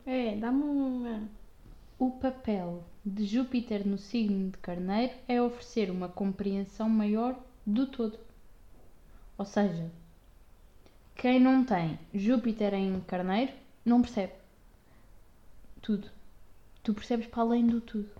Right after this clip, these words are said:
Speaker 1: Ah.
Speaker 2: Ok.
Speaker 1: Estou a tentar processar o que acabaste
Speaker 2: É, é
Speaker 1: de
Speaker 2: que
Speaker 1: dizer.
Speaker 2: tu percebes tão bem que
Speaker 1: É,
Speaker 2: estás a perceber
Speaker 1: nem estou a
Speaker 2: isso.
Speaker 1: perceber, nem estou.
Speaker 2: É.
Speaker 1: Fogo, pá.
Speaker 2: Oferece-me uma compreensão maior do todo.
Speaker 1: Ah,
Speaker 2: Está aqui mal
Speaker 1: ok.
Speaker 2: escrito.
Speaker 1: Pois é, não estava a perceber.
Speaker 2: É do todo.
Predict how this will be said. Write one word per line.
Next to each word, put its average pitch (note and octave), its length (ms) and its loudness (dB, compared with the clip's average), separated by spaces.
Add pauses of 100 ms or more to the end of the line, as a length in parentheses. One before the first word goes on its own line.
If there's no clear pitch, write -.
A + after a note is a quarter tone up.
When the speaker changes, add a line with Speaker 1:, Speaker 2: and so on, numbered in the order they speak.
(420)
Speaker 1:
Ah. A#3 680 0 (460)
Speaker 2:
Ok. G#3 160 -10 (1400)
Speaker 1:
Estou C#4 140 4
a C4 40 6
tentar D#4 280 4
processar C#4+ 460 0
o D4 300 2
que D4 100 -2
acabaste C#4+ 380 2
Speaker 2:
É, - 20 6
é B3+ 40 8
Speaker 1:
de B3+ 60 6
Speaker 2:
que A#3+ 60 0
Speaker 1:
dizer. B3+ 120 0
Speaker 2:
tu B3 40 2
percebes - 400 0
tão C#4 300 10
bem B3+ 400 8
que B3+ 80 0
Speaker 1:
É, C#4+ 120 12
Speaker 2:
estás D4 180 12
a A#3 40 8
perceber A3+ 240 6
Speaker 1:
nem D#4 80 10
estou D4 140 8
a - 40 10
Speaker 2:
isso. C#4 100 4
Speaker 1:
perceber, D4 340 2
nem C#4 200 8
estou. C#4 160 6 (100)
Speaker 2:
É. B3+ 40 0 (1400)
Speaker 1:
Fogo, C#4 360 8
pá. G3+ 180 2
Speaker 2:
Oferece-me G#3+ 380 2
uma G3 100 0
compreensão A3 500 2
maior C4 340 4
do C#4 140 -6
todo. - 320 -8 (200)
Speaker 1:
Ah, B3 360 10
Speaker 2:
Está A#3+ 100 8
aqui C4 80 12
mal B3+ 140 8
Speaker 1:
ok. A#3 300 10
Speaker 2:
escrito. F3+ 240 0
Speaker 1:
Pois F4 200 4
é, A#3+ 200 4
não B3 60 2
estava D4 200 2
a - 20 -2
perceber. A#3 280 -4
Speaker 2:
É - 20 0
do G3 120 -2
todo. F3 240 -10